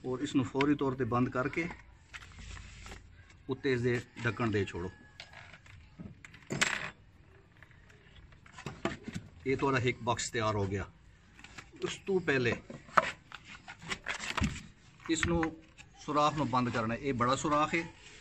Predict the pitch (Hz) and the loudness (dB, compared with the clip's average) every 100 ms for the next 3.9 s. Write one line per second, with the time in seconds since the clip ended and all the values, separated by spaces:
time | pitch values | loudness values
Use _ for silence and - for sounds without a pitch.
0 | - - - 151 160 160 151 - - - | -18 -12 -4 -2 4 4 4 -2 -14 -20
1 | - - - - - - 123 123 139 147 | -20 -20 -20 -20 -14 -4 0 2 2 4
2 | 139 143 175 175 - - - - - - | 2 2 -4 -6 -18 -20 -20 -20 -20 -18
3 | - 147 127 123 131 113 101 85 98 | -4 0 2 4 4 4 2 0 -4